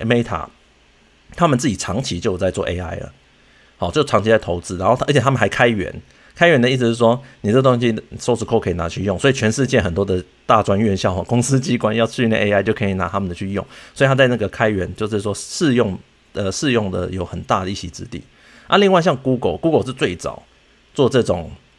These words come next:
生成式A I的这个论文，基本上最多都是在 Google 的 DeepMind 这个公司里面。所以 Google 他们后来也，也发现，诶，这好像真的是个趋势，诶，所以把所有人都集中起来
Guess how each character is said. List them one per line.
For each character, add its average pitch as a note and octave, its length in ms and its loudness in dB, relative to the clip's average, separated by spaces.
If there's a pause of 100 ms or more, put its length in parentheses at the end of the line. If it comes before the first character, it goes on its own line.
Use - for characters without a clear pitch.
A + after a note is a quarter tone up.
(300)
生 C3+ 180 2
成 A#2 120 0
式 A#2+ 140 -4
A G2 140 -2
I F#2 160 -2
的 F2 220 -6
这 G2 120 -6
个 F#2+ 160 -4
论 C3+ 200 4
文， F#2 180 -2
基 C3 120 -2
本 A2+ 160 2
上 G#2+ 120 0
最 B2+ 180 0
多 F#2+ 200 -2
都 F#2+ 120 -2
是 G#2 100 -6
在 F#2+ 80 2
Google F2+ 340 -6
的 E2+ 300 -6
DeepMind F#2+ 460 -8
这 F#2+ 100 -6
个 F2 100 -6
公 D#2+ 220 -10
司 - 120 -12
里 E2+ 180 -12
面。 - 120 -12 (580)
所 D#3 120 -2
以 C#3 40 0
Google D3+ 280 4
他 A#2+ 140 0
们 G2+ 200 0 (380)
后 B2+ 160 6
来 G2 100 4
也， F#2+ 280 2
也 G#2+ 140 -2
发 B2 160 2
现， A#2+ 180 4 (100)
诶， G#2 120 -4
这 C#3+ 140 2
好 F#2+ 120 -4
像 G#2 120 0
真 A#2 100 2
的 G2 60 -2
是 G2+ 80 -2
个 - 100 -6
趋 G2 220 -4
势， F#2+ 240 -6
诶， G2+ 100 -10
所 A#2+ 140 0
以 - 20 6
把 - 140 -6
所 - 200 0
有 A2+ 100 2
人 F2 200 -6
都 G2+ 120 -2
集 F#2 200 -10
中 F#2+ 180 -4
起 - 140 -8
来 E2+ 180 -10